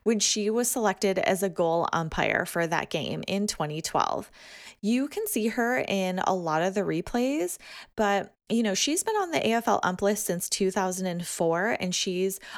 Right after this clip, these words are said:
umped a whole bunch of games since then, but major applause for that first in field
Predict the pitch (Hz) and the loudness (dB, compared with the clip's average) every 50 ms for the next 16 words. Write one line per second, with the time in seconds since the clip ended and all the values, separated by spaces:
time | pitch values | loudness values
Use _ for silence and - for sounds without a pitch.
0 | - - 170 180 185 - 190 208 214 214 - 277 262 262 262 247 269 269 277 - | -6 -4 -2 -2 -2 0 -2 -2 -2 -2 2 4 4 4 4 4 0 -2 -2 0
1 | 285 247 220 - 208 185 180 196 202 - 233 214 214 214 - - 185 170 165 175 | -2 -2 0 0 -2 0 0 -2 -2 0 0 0 0 0 0 0 0 0 0 0
2 | 190 214 220 214 175 170 170 170 - - - - - - - - - 202 208 220 | 0 0 2 2 4 4 4 2 0 -2 -10 -20 -20 -20 -16 -6 -2 0 2 2
3 | 233 240 254 269 - 302 302 - - - - - 190 180 175 175 185 196 - - | 2 2 0 0 0 2 2 2 2 0 0 -2 0 2 4 2 2 2 0 0
4 | 214 202 196 - - - - 180 175 180 190 - - - 214 214 202 196 - - | 0 0 0 0 -2 -2 -2 -2 0 0 0 -2 -2 0 0 0 0 -2 -2 -2
5 | 180 175 175 175 190 208 220 226 - | 0 0 2 2 2 2 2 0 0